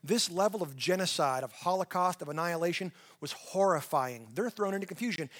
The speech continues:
If he's gonna do this to the Jewish people, what might he do to our people as well? Well, what's gonna happen now that this edict has gone out, now that the twist of the plot has happened?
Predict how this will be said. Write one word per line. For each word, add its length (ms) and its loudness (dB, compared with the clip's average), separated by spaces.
If 100 -6
he's 180 2
gonna 220 2
do 200 0
this 300 4
to 120 -8
the 120 -6
Jewish 340 -4
people, 380 -4
what 260 2
might 320 2
he 160 -4
do 460 2
to 180 -8
our 240 4
people 640 -6
as 160 -6
well? 440 -2
Well, 120 -12
what's 180 4
gonna 220 6
happen 420 4
now 100 4
that 160 -4
this 260 0
edict 300 0
has 140 -2
gone 200 4
out, 180 2
now 200 4
that 180 4
the 80 -6
twist 420 -2
of 120 -12
the 80 -2
plot 340 0
has 160 -4
happened? 380 0